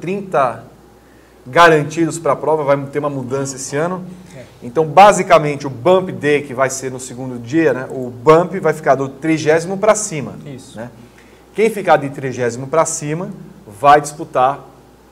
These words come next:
Speaker 1: três vagas, os seis pilotos disputam três
Speaker 2: É.
Speaker 1: vagas no, no esquema do Fast Nine, né? Cada um tem uma chance só.
Speaker 2: E eles inverteram, né? Porque o Bump vai pro domingo e o décimo a trigésimo vai pro sábado.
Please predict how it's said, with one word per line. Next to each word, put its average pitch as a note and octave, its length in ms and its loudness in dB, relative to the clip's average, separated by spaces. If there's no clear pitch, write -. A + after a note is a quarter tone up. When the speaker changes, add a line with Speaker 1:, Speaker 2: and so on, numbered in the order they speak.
Speaker 1:
três D#3 280 0
vagas, C#3 540 4
os - 120 -10
seis D#3+ 220 -4
pilotos C#3+ 340 -2
disputam C#3+ 340 -10
três D3 240 -8
Speaker 2:
É. - 20 -14
Speaker 1:
vagas C#3 440 0
no, D3 120 -10
no C#3+ 100 -10
esquema C#3 340 -8
do C#3 80 -8
Fast C#3 340 -6
Nine, C3 300 -4
né? C3 200 -10
Cada C3 180 -4
um C3 40 -6
tem C3+ 100 -10
uma C3+ 120 -8
chance C3+ 220 -14
só. - 180 -16
Speaker 2:
E D3+ 80 -12
eles D3+ 220 -10
inverteram, E3+ 600 -8
né? C3 120 -10
Porque - 180 -14
o C3+ 60 -8
Bump D#3 320 -4
vai D#3 180 -4
pro C#3+ 160 -14
domingo D3 460 -12
e D#3+ 100 -6
o D#3+ 60 -6
décimo D#3 400 -4
a E3 40 -14
trigésimo D3+ 500 -12
vai D3+ 140 -10
pro D3+ 120 -20
sábado. A#2 280 -20